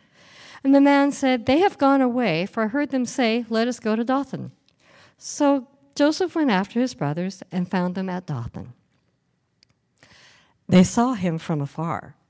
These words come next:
and before he came near to them, they conspired against him to kill him. They said to one another, "Here comes this dreamer.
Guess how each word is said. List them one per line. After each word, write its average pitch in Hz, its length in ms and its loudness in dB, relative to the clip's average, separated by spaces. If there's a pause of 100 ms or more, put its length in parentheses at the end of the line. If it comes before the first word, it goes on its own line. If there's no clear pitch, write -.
(240)
and 160 100 -8
before 165 320 -4
he 226 140 -4
came 226 360 -2
near 233 300 0
to 226 240 -8
them, 123 460 -8
they 185 80 -4
conspired 202 640 -2
against 196 480 -4
him 127 320 -6 (440)
to - 120 -10
kill 196 260 -2
him. 123 280 -12 (880)
They 285 120 2
said 403 300 2
to 254 140 0
one 190 240 0
another, 151 380 -4
"Here 381 260 -2
comes 302 340 0
this 190 300 -2
dreamer. 131 480 -6